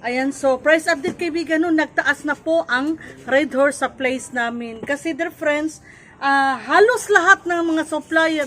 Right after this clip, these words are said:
lahat ng suppliers ko, kaibigan, suki kong suppliers at wholesalers, wala na po silang stocks na Red Horse na jumbo, yung malalaki,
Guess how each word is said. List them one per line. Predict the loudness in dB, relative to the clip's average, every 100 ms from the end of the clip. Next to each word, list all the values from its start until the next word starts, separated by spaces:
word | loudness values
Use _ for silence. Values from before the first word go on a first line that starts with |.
| 0
lahat | 2 2 -4
ng | -8
suppliers | 0 2 4 4 0
ko, | -4 -6
kaibigan, | -4 -6 -4 -4 -4 -10 -20 -20 -6
suki | -2 0 2 0
kong | -2 -4
suppliers | -4 -6 0 0 2 2 0
at | -4 -4
wholesalers, | -8 -4 -4 0 2 0 -6 -20 -16
wala | -2 4 4 4
na | 0
po | -2 -8
silang | -4 0 0 -2 -8
stocks | -6 0 0 -2
na | -4 -4
Red | -4 -6
Horse | -8 -10 -8 -8
na |
jumbo, | -6 -4 -4 -4 -4
yung | -6 -6 -4
malalaki, | -2 -2 -4 -4 -6 -6